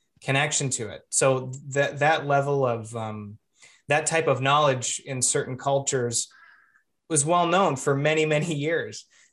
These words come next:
um, but it just didn't have that same flavor. And so, okay, just get rid of it. It's a body composed of, you know, X, Y, and Z, and let's just focus on that. Um, one of the things that,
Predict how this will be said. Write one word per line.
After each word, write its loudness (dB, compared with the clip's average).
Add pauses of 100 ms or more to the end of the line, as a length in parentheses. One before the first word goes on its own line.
um, 0
but 4
it 2
just 2
didn't 0
have 0
that 0
same -2
flavor. 0
And -4
so, 4
okay, 2
just -4
get 0
rid 4
of 4
it. -4
It's -6
a -8
body 4
composed 0
of, 0 (340)
you -2
know, 0
X, -2
Y, 2
and 0
Z, 2
and -2
let's -2
just -8
focus 0
on -8
that. -2 (460)
Um, -2
one 4
of 2
the 0
things 0
that, 0